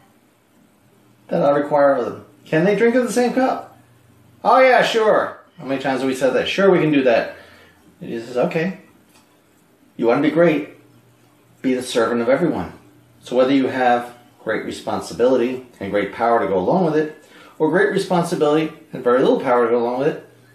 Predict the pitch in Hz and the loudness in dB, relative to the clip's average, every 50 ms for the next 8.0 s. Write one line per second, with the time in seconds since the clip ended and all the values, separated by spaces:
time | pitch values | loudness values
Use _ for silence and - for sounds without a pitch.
0 | _ _ _ _ _ _ _ _ _ _ - - 117 - 113 101 95 104 95 95 | _ _ _ _ _ _ _ _ _ _ -10 -8 -8 -6 -8 -8 -6 -4 -4 -2
1 | 98 101 98 - - 101 98 95 95 - - - - _ _ _ _ _ _ _ | -2 -2 -2 -2 -2 -2 -2 -2 -6 -8 -14 -16 -20 _ _ _ _ _ _ _
2 | _ _ _ _ _ _ _ _ _ _ _ - - 127 135 120 104 98 90 - | _ _ _ _ _ _ _ _ _ _ _ -6 -2 0 0 0 -2 -6 -8 -8
3 | 95 104 107 101 - 120 117 117 - - - - 104 98 98 - - 95 - - | -6 -6 -6 -4 -2 -2 -2 -2 -2 -4 -2 0 0 0 0 -4 -8 -12 -12 -8
4 | 98 107 113 - - - - - - _ _ _ _ _ _ _ _ _ _ _ | -2 0 0 0 0 -4 -10 -14 -20 _ _ _ _ _ _ _ _ _ _ _
5 | _ _ _ - - - 95 110 127 127 139 147 147 143 135 123 - - 147 143 | _ _ _ -20 -16 -10 -4 0 2 2 2 2 2 2 0 0 0 0 -2 -2
6 | 131 127 127 - - 156 147 - - - - 117 107 117 123 - - 151 139 131 | -2 -4 -6 -4 -4 -4 -4 -4 -6 -10 -6 -2 0 0 0 0 -2 -2 -4 -2
7 | 117 117 120 117 - - - - - 175 180 190 156 120 104 101 101 101 - - | 0 0 0 0 -2 -4 -10 -6 -4 -2 -2 -2 -2 -4 -2 0 0 -2 -2 -4